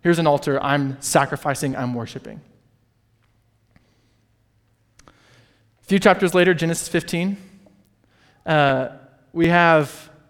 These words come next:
God give Abram a first covenant. Uh, and it's two things. Abram, Abraham's, Abram's at this point, "Abraham's offspring will number the stars, and that his offspring will have that land." And he specifies to him what land that will be.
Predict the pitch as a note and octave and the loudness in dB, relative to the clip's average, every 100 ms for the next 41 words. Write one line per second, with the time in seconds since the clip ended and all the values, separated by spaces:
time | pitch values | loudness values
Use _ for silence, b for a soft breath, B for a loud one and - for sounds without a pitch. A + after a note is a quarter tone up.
0 | _ - D#3 D#3+ D#3+ D#3 D3 - D3+ D3+ | _ 0 4 4 2 0 0 0 0 2
1 | C#3 C3 C3 D3 E3 C3+ - E3+ C#3+ B2+ | 0 -2 -4 -4 -2 -2 -2 0 0 -2
2 | - - b b b b b b - D3+ | -10 -20 b b b b b b 0 2
3 | C3+ C3+ D3+ C#3 - A3 G#3 D#3+ E3+ F3 | 2 0 -4 -4 -2 -2 0 -2 -2 -6
4 | - - E3 F3+ F#3 F3 F3 F3 F#3+ F#3 | -10 0 2 4 2 0 2 2 2 0
5 | E3+ F3 F3 D#3+ - - - D3 C3+ A#2 | 0 -2 -4 -6 -14 -14 -6 -6 -6 -10
6 | C3+ C#3+ - C3+ C#3 B B F3+ F#3+ G3 | -12 -14 -14 -12 -12 B B 0 2 2
7 | E3+ E3 E3+ - F3+ E3+ C#3+ D3+ F#3 F#3+ | 0 2 2 0 -4 -4 -2 -2 -2 -2
8 | F3+ D#3+ C#3+ C#3 C3+ - D3+ C3+ C#3 C#3+ | -2 -2 0 -2 -6 -8 -6 -4 -4 -2
9 | D3 - D#3 D3 C3 C#3 C3 C3 C3+ B2 | -2 -4 -6 -6 -2 -2 0 -2 -4 -6
10 | A2+ A#2 - _ _ - C#3 C3+ F#3+ D#3 | -6 -10 -16 _ _ -12 -8 -6 -6 -6
11 | C3+ A#2+ - C3+ A#2+ B2+ C#3 B2+ C3 B2+ | -6 -8 -10 -10 -8 -8 -8 -8 -8 -10
12 | C3+ B2 B2 | -12 -8 -10